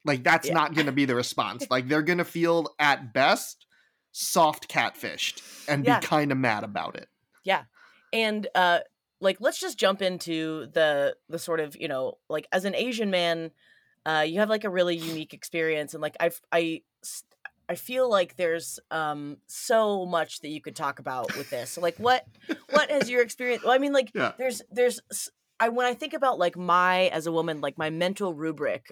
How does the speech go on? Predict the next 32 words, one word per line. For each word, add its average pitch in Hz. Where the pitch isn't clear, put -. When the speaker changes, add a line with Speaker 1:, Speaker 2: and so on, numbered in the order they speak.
Speaker 2:
of, 147
like, 139
how 185
I, 180
like, 156
scattergraph 165
score 160
people 143
to, -
like, 139
if 160
I 156
wanna 151
go 147
on 139
the 131
first 135
date 180
with 147
them, 143
like, 135
I 208
don't 170
know. 151
Mine 170
is 151
probably 135
different. 131
I, 233
I 160
don't 127
know. 104